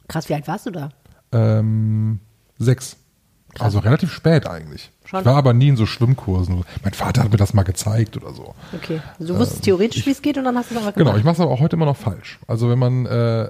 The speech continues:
Speaker 2: wenn ich schwimmen gehe und man sieht die, meine Beinbewegungen, dann schüttelt man mit dem Kopf. Und, äh, ich mach das mehr so wie Ariel und Meerjungfrau. Also ich, äh, schwinge eher so, weißt du, irgendwie so ein, oder wie so ein Seehund, ne? Ich kann diese, ich kann dieses mit dem, wie der Frosch,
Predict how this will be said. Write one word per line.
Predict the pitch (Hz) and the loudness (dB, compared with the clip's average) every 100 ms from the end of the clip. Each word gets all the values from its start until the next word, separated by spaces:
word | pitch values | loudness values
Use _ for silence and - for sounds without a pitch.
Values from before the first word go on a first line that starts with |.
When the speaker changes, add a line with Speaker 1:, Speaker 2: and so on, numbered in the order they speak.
| 104 | -4
Speaker 2:
wenn | 113 | -2
ich | 117 - | -4 -2
schwimmen | 151 185 | 0 2
gehe | 175 175 165 | 2 2 2
und | 143 | 2
man | 135 127 | 0 0
sieht | - | -2
die, | 135 | -4
meine | 107 117 110 | 0 0 2
Beinbewegungen, | 123 185 135 107 117 139 147 | 4 4 2 2 2 2 2
dann | 127 | 0
schüttelt | 123 131 117 | 0 -4 -2
man | 113 | -4
mit | 107 | -4
dem | |
Kopf. | 107 - - | -8 -12 -16
Und, | - - - - | -14 -14 -18 -12
äh, | 95 101 | -10 -6
ich | 110 | -2
mach | 139 | -2
das | 135 | 0
mehr | 139 139 | 0 0
so | 127 | 0
wie | 123 | 0
Ariel | 113 120 | 2 2
und | 123 | 2
Meerjungfrau. | 117 143 175 - 190 | 2 2 0 0 0
Also | 175 127 | 0 0
ich, | 117 - - | -4 -6 -4
äh, | 113 113 113 - 117 104 - | 0 0 0 -2 -2 -6 -8
schwinge | - - 151 196 160 | -18 -6 0 2 4
eher | 131 123 | 4 2
so, | 113 139 165 | 4 2 2
weißt | 165 | 0
du, | 139 | -2
irgendwie | 123 120 | -2 0
so | 113 | 2
ein, | 113 262 - 277 269 | 2 0 -4 -4 2
oder | 135 127 | 4 4
wie | |
so | 123 | 4
ein | 120 | 2
Seehund, | 110 156 196 226 190 | 4 4 4 2 2
ne? | 185 285 294 - | 0 -2 -10 -6
Ich | - | -4
kann | - 190 | 0 0
diese, | 180 156 147 | 2 -2 -2
ich | 131 - | -2 0
kann | 180 | 0
dieses | 165 143 - 135 | 0 -2 -2 -4
mit | 127 | -4
dem, | 120 | 0
wie | |
der | 120 | 0
Frosch, | - 175 - - | 0 -2 -2 -8